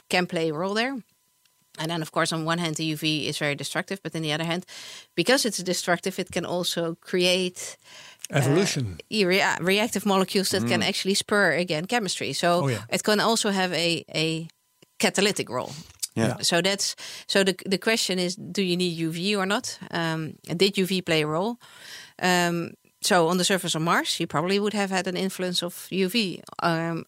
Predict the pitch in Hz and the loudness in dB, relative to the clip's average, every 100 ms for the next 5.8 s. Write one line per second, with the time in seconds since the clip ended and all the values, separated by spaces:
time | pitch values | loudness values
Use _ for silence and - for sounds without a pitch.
0 | - 180 165 165 170 170 160 160 160 180 | -2 0 2 2 0 0 -2 -2 -2 -2
1 | 214 220 - - _ _ _ 170 170 - | -2 -4 -10 -20 _ _ _ 0 0 0
2 | - 277 175 180 170 - 175 175 180 - | -10 -8 -4 -2 -2 -4 -2 0 0 0
3 | 190 180 175 175 160 175 175 170 156 175 | -2 0 2 2 0 -2 0 0 0 -2
4 | - - - - - - - 190 196 196 | -6 -10 -18 -16 -16 -10 0 2 2 0
5 | - - 185 185 202 202 202 - | -4 -4 -2 0 0 -2 -4 -6